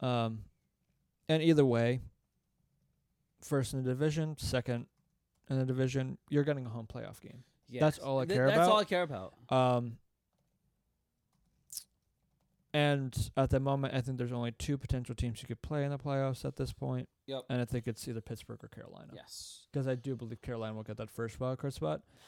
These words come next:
Speaker 1: You could play 'em if you're first, or even if, depending on how well the season series goes with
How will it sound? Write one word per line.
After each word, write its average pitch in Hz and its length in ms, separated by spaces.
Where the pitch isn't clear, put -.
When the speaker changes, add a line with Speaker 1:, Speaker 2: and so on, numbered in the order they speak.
Speaker 1:
You 123 100
could - 180
play 123 220
'em 117 300
if 117 160
you're 117 60
first, 170 480
or 143 220
even 139 300
if, 123 340
depending 143 480
on 135 140
how 123 320
well 117 400
the 117 200
season 123 320
series 117 280
goes 117 220
with 110 140